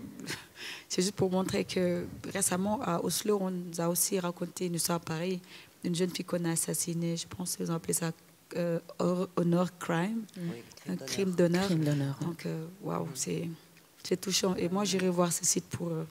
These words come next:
Speaker 1: pour y mettre des, des étoiles.
Speaker 3: Oui, magnifique.
Speaker 1: <laughs> Ouais.
Speaker 2: Est-ce que ce projet-là, Elisabeth, euh, Zombard, est en fait un projet où la femme et la, enfin, la femme artiste et la femme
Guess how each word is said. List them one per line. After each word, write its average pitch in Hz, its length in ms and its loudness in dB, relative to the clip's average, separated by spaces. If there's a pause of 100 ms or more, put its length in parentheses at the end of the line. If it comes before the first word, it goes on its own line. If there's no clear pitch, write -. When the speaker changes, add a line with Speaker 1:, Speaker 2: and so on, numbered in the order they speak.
(160)
Speaker 1:
pour 165 180 -4
y 165 80 0
mettre 165 220 2
des, 151 180 2
des 156 260 2
étoiles. 151 360 4 (160)
Speaker 3:
Oui, 185 40 4
magnifique. 165 540 0 (180)
Speaker 1:
<laughs> - 220 2
Ouais. 202 160 8 (400)
Speaker 2:
Est-ce 240 180 10
que 311 120 10
ce 185 160 6
projet-là, 180 680 12
Elisabeth, 156 580 8
euh, 151 320 10
Zombard, 156 560 10 (480)
est 214 420 12 (1160)
en 180 60 8
fait 233 260 6
un 147 80 8
projet 185 760 10
où 180 140 6
la 165 180 10
femme 185 680 8 (640)
et 165 80 10
la, 156 480 10
enfin, - 200 6
la 147 120 8
femme 165 380 8
artiste - 640 2
et 165 100 8
la 151 140 8
femme 156 480 8